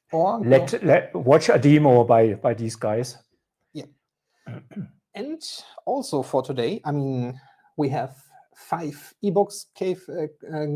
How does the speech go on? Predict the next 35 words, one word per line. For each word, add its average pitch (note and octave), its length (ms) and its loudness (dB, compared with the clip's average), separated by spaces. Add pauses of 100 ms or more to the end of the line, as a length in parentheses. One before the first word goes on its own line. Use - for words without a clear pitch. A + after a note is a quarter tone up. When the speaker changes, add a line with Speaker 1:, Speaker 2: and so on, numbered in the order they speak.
(140)
Speaker 1:
get, D#3 240 -6
get E3 180 -2
together, D#3 540 0
develop E3 400 0
your D3+ 180 2
own D#3 280 0
Bluetooth D3 360 -2
low D3 120 -2
energy D#3 280 -6
applications - 680 -10 (440)
that D3 140 -2
you D3 80 0
can C3+ 220 -2
win. C#3+ 260 0 (840)
Um, D#3+ 680 0 (100)
our F3 380 2
team F3+ 640 -2
that C3 180 2
is - 600 -8 (120)
also D3+ 240 0
looking D#3 360 0
in D#3+ 120 -4
the D#3 80 0
chat D3+ 340 -6 (220)
will C#3+ 160 4
give C#3 180 0
you D3 100 0
the C3 120 0
instruction B2+ 720 -6
on A2+ 180 -10
how C#3+ 280 2
to D3 120 0
do D3 140 6
that. F#3 260 -2 (840)
So B2 400 0